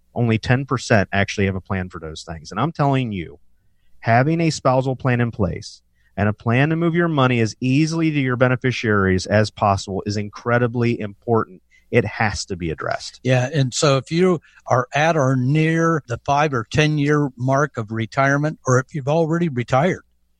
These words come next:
Speaker 2: it's time this year to really figure out if you have a good plan. Take advantage of our offer, and that is for the On the Money five-step retirement review.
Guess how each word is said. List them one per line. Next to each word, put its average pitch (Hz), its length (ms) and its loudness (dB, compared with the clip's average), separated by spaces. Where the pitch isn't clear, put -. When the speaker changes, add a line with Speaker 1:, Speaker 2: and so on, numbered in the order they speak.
Speaker 2:
it's 131 240 -2
time 156 540 -2
this 160 300 0
year 160 340 0
to 127 100 -2
really 165 540 0
figure 160 380 0
out 147 320 0
if 135 180 -6
you 143 120 0
have 143 240 2
a 143 60 2
good 131 340 0
plan. 165 400 -2
Take 208 260 -2
advantage 170 540 0
of 131 120 0
our 123 220 2
offer, 117 420 -4
and 123 180 -2
that 156 280 2
is 143 360 -2
for 143 360 0
the 113 300 -8
On 160 280 2
the 165 100 2
Money 139 460 2
five-step 135 680 -2
retirement 123 720 -2
review. 110 480 -10